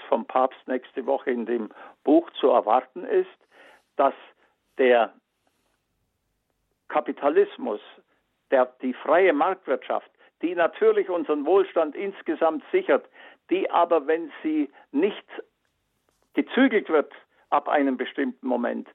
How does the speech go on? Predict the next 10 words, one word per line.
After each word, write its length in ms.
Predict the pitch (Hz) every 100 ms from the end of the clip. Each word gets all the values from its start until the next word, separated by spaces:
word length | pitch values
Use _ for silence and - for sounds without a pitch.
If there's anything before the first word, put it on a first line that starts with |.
| _ - _ -
zu 100 | 165
Ungleichheit 800 | - 240 220 175 139 151 135
und 160 | 135 127
Ungerechtigkeit 920 | 220 233 175 139 - 131 - - 123 -
führt, 220 | 143 123 - _ - - - _
dass 160 | 135 139 - -
hier 200 | 131 180
zum 200 | - 190
Beispiel 720 | 170 180 180 - - 208 214 - _ _ _
Wohnungen, 800 | 110 143 185 185 175 156 143 120